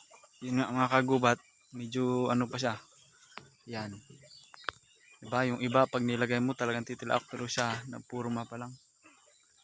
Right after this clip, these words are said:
No? So, pero try natin mamaya kung sakaling kung tumilaok talaga sa gubat, no?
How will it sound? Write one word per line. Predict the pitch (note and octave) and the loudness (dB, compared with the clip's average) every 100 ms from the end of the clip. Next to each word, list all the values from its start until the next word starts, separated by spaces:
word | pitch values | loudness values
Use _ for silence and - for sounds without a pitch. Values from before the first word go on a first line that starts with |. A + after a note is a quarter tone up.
| - _ _ - A#2+ | -20 _ _ -20 -16
No? | C3 | -10
So, | - A#2+ A#2 A#2 A2+ | -10 -10 -10 -12 -12
pero | - B2 B2+ | -8 -6 -6
try | - B2+ A#2+ | -2 -2 0
natin | B2 B2+ B2 | -2 -2 0
mamaya | A#2+ A#2 A2+ | 2 4 2
kung | - A#2+ | 0 -6
sakaling | - A2+ A#2 A2+ A#2 - B5 A#5+ - A#5+ A#5+ A#5+ A#5 A5+ A5+ F#5+ A5+ A#5+ A#5+ A5+ G#5 G5+ G5 - - - - _ _ | -2 2 2 4 4 2 0 0 0 0 2 4 4 4 4 2 2 4 4 4 0 -4 -10 -14 -18 -20 -20 _ _
kung | A2+ A2+ | -16 -10
tumilaok | A2+ A2+ A2+ A2 - | -2 4 8 8 6
talaga | A#2+ A2 A2 | 0 0 2
sa | - A2+ | 2 2
gubat, | G2+ G#2+ G#2 | -2 -2 -2
no? | - | -4